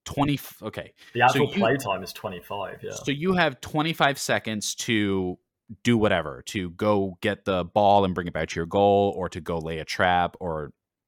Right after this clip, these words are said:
Speaker 1: s-, do something. You only have twenty-five seconds. When those twenty-five seconds are over, the other player takes their turn, but their turn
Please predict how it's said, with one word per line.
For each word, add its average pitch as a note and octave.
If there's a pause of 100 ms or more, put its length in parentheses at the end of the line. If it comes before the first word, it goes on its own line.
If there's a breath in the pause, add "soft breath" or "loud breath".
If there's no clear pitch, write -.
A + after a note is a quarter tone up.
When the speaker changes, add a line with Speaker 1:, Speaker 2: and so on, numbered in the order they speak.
Speaker 1:
s-, -
do G2+
something. D#2
You F2+
only F2+
have E2
twenty-five F#2+
seconds. - (680 loud breath)
When G#2+
those C3+
twenty-five D#3
seconds C3
are G2
over, A#2 (120)
the A#2 (120)
other D3+
player A#2
takes -
their A#2+
turn, C2+ (280)
but G#2
their C#3
turn D#3+